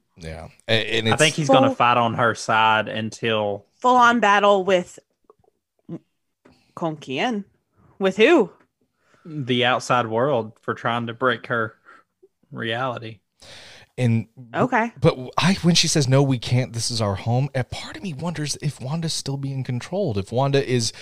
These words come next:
Speaker 1: it's, yes, it's Wanda doing these things, but it's, it's something bigger than Wanda that started this all, that's created this.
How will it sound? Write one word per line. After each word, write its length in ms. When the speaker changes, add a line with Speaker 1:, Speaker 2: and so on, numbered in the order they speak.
Speaker 1:
it's, 300
yes, 280
it's 140
Wanda 220
doing 260
these 160
things, 240
but 200
it's, 300
it's 180
something 540
bigger 400
than 300
Wanda 300
that 200
started 480
this 180
all, 200
that's 180
created 640
this. 400